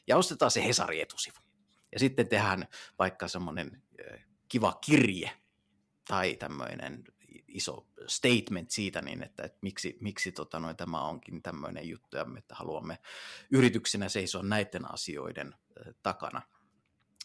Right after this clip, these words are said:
Ja sitten se joko herättää tai ei herätä keskustelua, ja sillä pyritään sitten saamaan tämmöisiä P R-pisteitä ja, ja, tota, noin, ehkä tällaisia perinteisiä markkinointikampanjan keinoin, ö, herätettyä sitten tällaista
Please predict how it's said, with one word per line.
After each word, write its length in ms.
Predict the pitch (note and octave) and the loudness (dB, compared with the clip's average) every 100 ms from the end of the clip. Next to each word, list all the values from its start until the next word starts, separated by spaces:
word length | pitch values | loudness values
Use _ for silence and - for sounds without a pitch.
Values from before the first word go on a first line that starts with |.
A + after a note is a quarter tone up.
| - | -2
Ja 80 | B2+ | 4
sitten 320 | B2+ - A2+ | 4 4 2
se 180 | A#2+ - - - | 2 0 -6 -2
joko 260 | A2+ G2+ G2+ | 2 4 6
herättää 520 | B2 C#3 C3+ - C#3 | 8 8 6 4 2
tai 220 | C3 C#3+ | 4 4
ei 260 | - D#3 B2 | 6 4 4
herätä 300 | A2 G2 F2+ | 2 -2 -4
keskustelua, 760 | - F#2 - G2 - F2 E2 F2+ | -4 -4 -2 -6 -6 -6 -4 -4
ja 80 | |
sillä 280 | F2 F#2 F2 | -4 -6 -6
pyritään 440 | - F2 E2 D#2+ E2 | -6 -8 -6 -6 -6
sitten 280 | - F2 | -8 -8
saamaan 360 | F2+ D#2+ E2+ F2+ | -8 -6 -8 -10
tämmöisiä 400 | - E2+ - - | -10 -10 -10 -12
P 120 | - A2+ G#2+ | -2 2 2
R-pisteitä 720 | G2 - F#2+ - - F#2 F#2 D2 | 0 -2 -4 -6 -6 -10 -8 -8
ja, 220 | - - - | -8 -10 -14
ja, 140 | - | -16
tota, 280 | D#2+ - D#2+ | -16 -14 -12
noin, 220 | - B1 - - | -10 -10 -14 -20
ehkä 220 | - - _ | -20 -20 _
tällaisia 380 | - - C#2+ - - - - | -14 -10 -10 -12 -14 -18 6
perinteisiä 640 | B2 A#2 G#2 G2+ G2 F#2+ E2+ | 8 8 8 4 4 2 2
markkinointikampanjan 1200 | G#2+ G2+ - F#2+ F2 - F2 E2+ E2+ E2 D#2+ G2 - | 2 2 2 -4 -4 -6 -8 -6 -6 -6 -6 -8 -12
keinoin, 500 | - F2 F#2 D#2+ F#2+ G#2+ _ - | -6 -4 -4 -6 -8 -12 _ -18
ö, 40 | F2+ - E2 | -16 -14 -12
herätettyä 560 | F#2 F2+ - - - A#2+ | -8 -8 -8 -14 -16 -14
sitten 340 | - - - - | -16 -18 -20 -18
tällaista 460 | - - A#2+ - | -20 -16 -14 -12